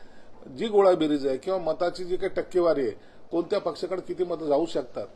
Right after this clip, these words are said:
या सर्वाचा सर्व्हे झालेला आहे. म्हणून कोणतीही जागा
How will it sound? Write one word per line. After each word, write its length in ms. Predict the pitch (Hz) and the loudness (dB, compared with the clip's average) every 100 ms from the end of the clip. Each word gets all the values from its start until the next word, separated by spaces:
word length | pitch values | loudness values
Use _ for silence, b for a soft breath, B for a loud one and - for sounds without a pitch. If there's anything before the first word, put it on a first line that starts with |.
| B B - | B B -4
या 100 | 190 | -4
सर्वाचा 720 | - 156 170 190 208 - 220 | -2 -2 0 0 -2 0 -2
सर्व्हे 360 | 220 156 156 156 | 0 -2 0 0
झालेला 340 | 117 120 107 | 0 -2 -6
आहे. 80 | - B B B - | -12 B B B -4
म्हणून 260 | 160 214 | -2 -2
कोणतीही 440 | 220 180 175 214 208 | 0 -2 0 -6 0
जागा 400 | 143 131 127 | 4 4 4